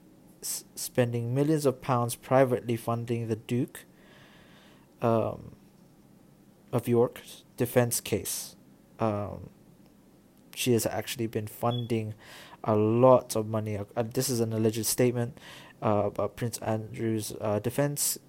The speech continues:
against, uh, the sex abuse claims. Um, we all know, it's, you know, if you do your research about, um, the, uh, Duke of York, uh, he's, you know, been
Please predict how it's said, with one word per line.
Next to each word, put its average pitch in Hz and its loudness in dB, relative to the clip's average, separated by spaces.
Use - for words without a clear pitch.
against, 110 -2
uh, 107 0
the 113 -6
sex - -2
abuse 131 -4
claims. 131 -2
Um, 101 -2
we 110 0
all 107 2
know, 107 0
it's, - -8
you 107 -6
know, 104 -2
if 98 -6
you 107 -6
do 113 0
your 107 4
research 107 0
about, 107 0
um, 202 -4
the, 104 2
uh, 104 0
Duke 110 -4
of 107 -4
York, 120 4
uh, 101 0
he's, 117 -4
you 110 -2
know, 107 -2
been 107 -6